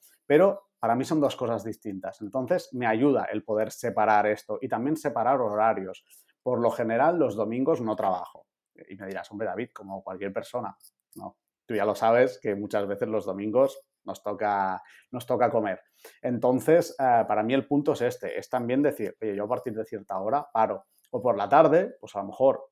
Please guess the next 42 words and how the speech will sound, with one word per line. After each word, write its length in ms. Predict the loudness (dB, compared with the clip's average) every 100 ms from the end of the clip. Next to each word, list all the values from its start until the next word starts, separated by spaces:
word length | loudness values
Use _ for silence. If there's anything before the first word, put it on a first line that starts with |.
| -10
hay 140 | -8
días 280 | -2 0 -2
que 80 | -4
tengo 180 | -6 -6
muchísimo 500 | -6 -4 -4 0 0
trabajo, 400 | 4 2 2 -2
pero 160 | -2
digo, 360 | -2 -4 -6 -10 _ _
"Oye, 280 | -8 -8 -10 _ -14
estoy, 560 | -12 -4 -2 0 0 -2
mi 120 | -2
rendimiento 500 | -2 -2 -2 -4 -6
está 220 | -2 0
decreciendo 540 | 0 0 -2 -2 0 0
mucho". 420 | -2 -6 -14 -16 _ _ _ 2
Paro, 380 | 2 2 -4 _ -2
ya 100 | 0
está, 300 | 0 -8 -6
no 100 | -4
pasa 200 | -2 -2
nada. 280 | -2 -2 -2 -8 _ _
En 100 | -2
vez 120 | 2
de 40 | 2
hincharme 340 | 2 -2 -2
a 60 | -6
cafés 280 | -6 -4
y 40 | -2
a 40 |
Red 160 | -2 -2
Bull, 320 | 0 -2 -4
pues 160 | _ -18
paro 340 | -2 0 0 -4
y 60 | -6
descanso 580 | -6 0 0 0 -6 -4
y 40 |
me 100 | -6
pongo 240 | -4 -2
a 40 | -2
hacer 120 | -2
otra 240 | -2 -4
cosa. 280 | -6 -8 -8